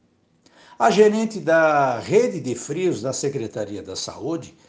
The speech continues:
Tereza Luiza Pereira, lembra que essa vacina pode ser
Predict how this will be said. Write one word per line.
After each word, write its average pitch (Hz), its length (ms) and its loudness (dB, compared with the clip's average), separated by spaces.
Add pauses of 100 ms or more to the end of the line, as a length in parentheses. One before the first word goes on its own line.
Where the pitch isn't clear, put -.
(120)
Tereza 117 460 -2
Luiza 107 420 -6
Pereira, 117 580 -4 (320)
lembra 160 540 2
que 156 240 -4
essa 165 320 0
vacina 151 680 -4 (280)
pode 202 300 4
ser 143 320 0